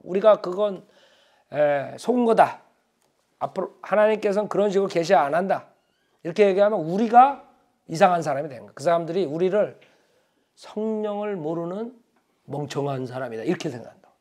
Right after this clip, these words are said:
알아요? 우린 성령이, 성령을 모르는 거야. 지네만 성령 알아. 근데 미안하지만 나는 매일 꿈꿔.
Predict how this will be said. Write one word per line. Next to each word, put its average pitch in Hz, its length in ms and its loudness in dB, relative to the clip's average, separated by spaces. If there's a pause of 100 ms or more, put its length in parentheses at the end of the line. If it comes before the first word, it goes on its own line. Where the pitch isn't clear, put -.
알아요? 165 200 -8 (480)
우린 165 160 -6
성령이, 190 460 -4 (360)
성령을 208 360 -2
모르는 139 280 -8
거야. 131 200 -12 (580)
지네만 175 380 -2
성령 156 320 -8
알아. 127 260 -16 (2250)
근데 185 160 4
미안하지만 190 500 6
나는 170 360 -4
매일 202 420 8
꿈꿔. 175 480 -6